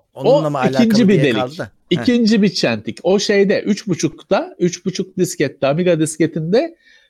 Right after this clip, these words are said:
Speaker 1: bir boşluk vardır. O delik olur ya da olmaz.
Speaker 2: Evet.
Speaker 1: Delik olursa high density galiba. Emin değilim. Tam tersi de olabilir. Bir de iki delik vardı üç buçuk diskette. Bir de yazma koruma şeyi vardı. Onu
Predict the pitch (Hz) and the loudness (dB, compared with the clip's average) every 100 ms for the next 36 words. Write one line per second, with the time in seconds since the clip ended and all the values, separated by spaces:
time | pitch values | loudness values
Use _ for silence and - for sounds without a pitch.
0 | _ - 170 214 - - 175 185 - 233 | _ -2 2 2 0 0 0 0 0 -2
1 | - 165 139 208 - 196 202 202 - _ | 0 0 2 0 0 2 2 0 -8 _
2 | _ - 165 196 202 185 240 262 233 226 | _ -2 0 0 0 0 2 2 2 4
3 | 214 208 180 101 - - _ - 110 110 | 4 4 0 -4 -12 -18 _ -12 -8 -8
4 | - - 143 202 269 262 - _ - 233 | -8 -2 0 2 2 0 -2 _ -2 0
5 | 240 202 160 127 - 123 110 101 98 87 | 2 2 0 0 -2 0 0 0 -2 -4
6 | - _ _ - 160 175 185 190 185 262 | -8 _ _ -4 -2 0 0 2 2 0
7 | - _ _ _ _ 165 165 190 175 165 | -6 _ _ _ _ -6 -4 0 0 0
8 | 185 160 147 139 190 359 - _ _ _ | 0 2 2 2 0 -2 -6 _ _ _
9 | - 143 294 392 311 403 - 175 320 285 | -4 0 2 2 0 -2 -6 -4 0 2
10 | 220 - 151 127 131 127 131 123 123 - | 2 0 -2 0 0 -2 -4 -8 -8 -6
11 | 127 - 131 - 151 240 330 254 233 269 | -6 -4 -4 0 0 2 2 2 0 0
12 | 262 240 247 240 202 156 123 107 107 156 | 2 0 0 0 2 2 2 0 0 0
13 | 180 202 | 0 -2